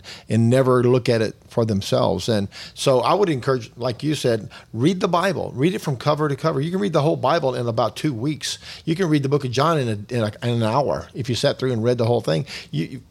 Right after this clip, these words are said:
read what the, what the Bible says. Check the sources and see if that, if it applies to life. I mean, I mean, the Bible tells a story from the, from the creation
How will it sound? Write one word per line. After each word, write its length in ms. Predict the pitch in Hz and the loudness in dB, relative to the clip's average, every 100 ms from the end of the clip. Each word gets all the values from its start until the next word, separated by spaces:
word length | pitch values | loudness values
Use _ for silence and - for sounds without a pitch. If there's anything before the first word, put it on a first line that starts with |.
| 135 | -14
read 420 | 113 147 220 214 175 | -4 0 0 -4 -4
what 320 | 151 175 - - | 0 0 -2 -2
the, 180 | 139 139 - 135 - | 0 0 -2 -6 -6
what 300 | 123 135 139 | -2 -2 0
the 60 | 123 | 2
Bible 420 | 117 131 147 143 | 4 2 2 -2
says. 400 | - 95 117 - - - - - - _ | 0 0 -2 -4 -14 -20 -20 -20 -20 _
Check 420 | - 175 202 - - | 0 2 2 -2 -10
the 160 | 147 147 | -2 -2
sources 600 | - 170 170 131 131 131 | 2 2 2 2 0 0
and 80 | 123 | -2
see 320 | - 156 156 | 0 2 4
if 280 | 131 - - - - | 2 0 -16 -20 -20
that, 260 | 120 131 - - | -4 -4 -4 0
if 320 | 135 131 117 | 0 2 0
it 80 | 135 | -2
applies 400 | 113 135 135 117 | 0 0 0 -2
to 100 | 123 | -2
life. 320 | 127 139 117 | -2 -2 -2
I 60 | 120 | -2
mean, 340 | 135 127 120 - - - | -2 -2 -4 -10 -20 -10
I 60 | 127 | -2
mean, 320 | 143 139 - 127 | 0 0 -4 -6
the 100 | 120 | 2
Bible 280 | 143 185 | 2 2
tells 220 | 165 151 123 | 2 0 0
a 40 | |
story 320 | - 139 156 | -2 0 0
from 260 | - 127 120 | 0 -2 0
the, 220 | 113 110 - - | 0 -2 -10 -8
from 140 | 131 | -2
the 100 | 120 | -2
creation 880 | - - 147 135 170 - 120 113 117 | -2 2 4 4 4 2 0 0 -2